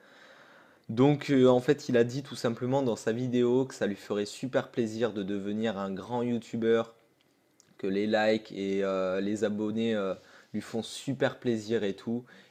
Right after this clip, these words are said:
Et là, ben, je fais cette vidéo d'une pour, euh, pour lui, parce que franchement, c'est, euh, c'est,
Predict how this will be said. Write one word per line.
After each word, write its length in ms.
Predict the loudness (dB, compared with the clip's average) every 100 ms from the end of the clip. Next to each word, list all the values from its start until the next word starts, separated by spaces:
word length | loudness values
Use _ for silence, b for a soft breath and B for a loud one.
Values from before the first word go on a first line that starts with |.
| B
Et 100 | 0
là, 240 | 6 8
ben, 320 | 8 4 2 0
je 60 |
fais 180 | -2 -4
cette 160 | -2 -2
vidéo 420 | -2 4 4 4
d'une 360 | 2 -2 -2
pour, 380 | -4 -6 0 0
euh, 40 | 0
pour 300 | -4 0 2
lui, 320 | 2 0 -4 b b b
parce 160 | -12 -10
que 100 | -10
franchement, 420 | -4 -4 -4 -8
c'est, 280 | -4 -2 0
euh, 240 | 2 0
c'est, 200 | -4 -12